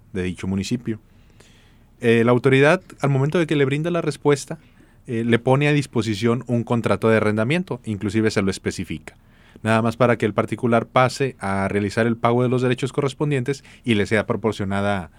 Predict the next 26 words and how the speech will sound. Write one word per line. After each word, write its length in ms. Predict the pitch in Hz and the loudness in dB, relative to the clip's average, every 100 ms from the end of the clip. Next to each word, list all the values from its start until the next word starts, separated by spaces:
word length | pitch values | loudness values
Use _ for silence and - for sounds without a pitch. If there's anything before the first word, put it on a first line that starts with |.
| - _ - | -20 _ -4
la 140 | 107 | 0
información 500 | 110 107 98 90 95 | 0 0 -2 -4 -6
que 80 | 98 | -6
había 160 | 90 85 | -6 -8
peticionado. 500 | 113 92 120 165 175 _ _ _ _ - _ _ _ _ _ _ - - - - | -10 -6 -2 -4 -6 _ _ _ _ -20 _ _ _ _ _ _ -20 -20 -20 -4
Posterior 440 | 123 - 135 165 | -4 2 4 6
a 100 | 185 | 6
esto, 320 | 170 165 185 185 | 4 2 -6 -4
el 120 | 139 | -4
particular 540 | - 113 117 113 120 135 | -2 -2 -2 -2 -2 0
se 120 | 160 | -2
inconforma, 800 | 143 127 117 107 120 139 101 - _ _ - 123 | -2 -2 -4 -2 -2 -2 -8 -12 _ _ -16 -4
eh, 240 | 107 104 | 0 0
solicita 420 | 98 107 110 113 | 0 -2 0 -2
la 60 | 135 | -2
intervención 460 | 123 107 107 113 | 0 0 0 -2
de 80 | 113 | 0
la 100 | 123 | -2
comisión, 480 | 120 120 113 120 120 - - - | -2 -4 0 -2 -2 -14 -20 2
doliéndose 540 | 117 117 117 131 135 | 4 4 2 -2 -4
en 80 | 135 | -4
el 120 | 131 | -2
sentido 520 | 143 135 135 131 135 | -4 -2 -2 -2 -2
de 140 | 110 104 | -2 0
que 100 | 101 | 0
la 140 | 95 | -2